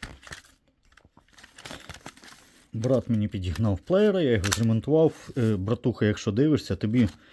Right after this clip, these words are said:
дуже-дуже вдячність, велика подяка за те, що ти мені такий підгон зробив. Підгон від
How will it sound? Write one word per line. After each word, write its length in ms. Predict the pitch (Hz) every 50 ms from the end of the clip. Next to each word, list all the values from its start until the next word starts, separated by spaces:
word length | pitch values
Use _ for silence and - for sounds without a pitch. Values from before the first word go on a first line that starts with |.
| - - - - - _ _ _ _ -
дуже-дуже 640 | 92 87 98 131 147 135 143 127 98 110 113 107 120
вдячність, 840 | 110 98 92 90 85 85 90 101 113 101 95 - - 95 90 - -
велика 440 | 104 113 123 147 139 - 120 104 101 - _ _ _ -
подяка 420 | - 95 92 113 127 120 - 127
за 120 | 107 98 95
те, 120 | - 110
що 120 | - -
ти 80 | - 110
мені 180 | 110 113 110 104
такий 260 | - 104 - - 101
підгон 400 | - 117 101 - 107 107 101 95
зробив. 460 | 85 92 92 80 90 90 - - - - - _ _ _
Підгон 400 | - 107 92 95 110 120 120 110
від 280 | 98 104 104 - -